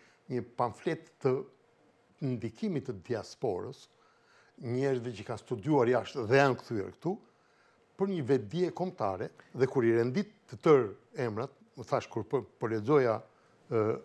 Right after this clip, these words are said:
rresht të tillë, u morë fryma sepse e dija kapacitetin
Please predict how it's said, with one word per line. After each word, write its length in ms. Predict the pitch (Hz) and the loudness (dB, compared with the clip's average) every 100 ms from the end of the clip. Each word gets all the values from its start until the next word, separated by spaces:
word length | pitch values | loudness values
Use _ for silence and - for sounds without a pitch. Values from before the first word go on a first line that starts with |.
| - - | -14 -8
rresht 540 | 123 123 135 107 - - | -2 0 0 -2 -10 -14
të 120 | 143 - | -14 -8
tillë, 280 | 170 190 196 _ _ _ _ _ _ _ _ _ _ _ _ _ | -6 -4 -6 _ _ _ _ _ _ _ _ _ _ _ _ _
u 80 | - | -12
morë 240 | 113 160 - | -8 -8 -8
fryma 280 | 151 175 | -10 -10
sepse 460 | 160 139 - - 156 151 151 160 - | -10 -14 -14 -10 -6 -4 -4 -8 -12
e 160 | - | -10
dija 320 | 110 170 190 185 | -8 -4 -4 -4
kapacitetin 720 | - - - 110 117 113 117 | -8 -12 -14 -8 -8 -8 -12